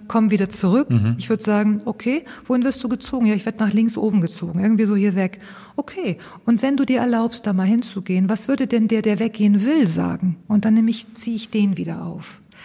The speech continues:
Speaker 2: Verstehe.
Speaker 1: So dass ich immer mit dem Prozess mitgehe, also ist jetzt sehr vereinfacht
Speaker 2: Mhm.
Speaker 1: dargestellt, aber so würde ich starten.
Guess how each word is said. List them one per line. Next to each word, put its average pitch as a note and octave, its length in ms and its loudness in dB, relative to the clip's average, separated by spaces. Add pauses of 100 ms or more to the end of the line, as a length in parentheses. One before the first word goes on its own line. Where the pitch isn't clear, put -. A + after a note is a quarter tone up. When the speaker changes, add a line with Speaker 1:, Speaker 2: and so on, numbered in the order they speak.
Speaker 2:
Verstehe. F#2 420 -8
Speaker 1:
So A3 100 0
dass A#3 200 -2
ich A#3 120 -4
immer C#4+ 220 0
mit C4 200 2
dem A3 180 4
Prozess - 560 -2
mitgehe, G#3+ 640 2
also E3+ 140 -4
ist - 100 -6
jetzt E3 140 -4
sehr F3+ 140 -2
vereinfacht F3+ 560 -4
Speaker 2:
Mhm. B2 60 2
Speaker 1:
dargestellt, A#2+ 420 2
aber F#3+ 140 -2
so F3+ 160 -2
würde F3+ 160 0
ich F3 140 -4
starten. F3+ 460 -2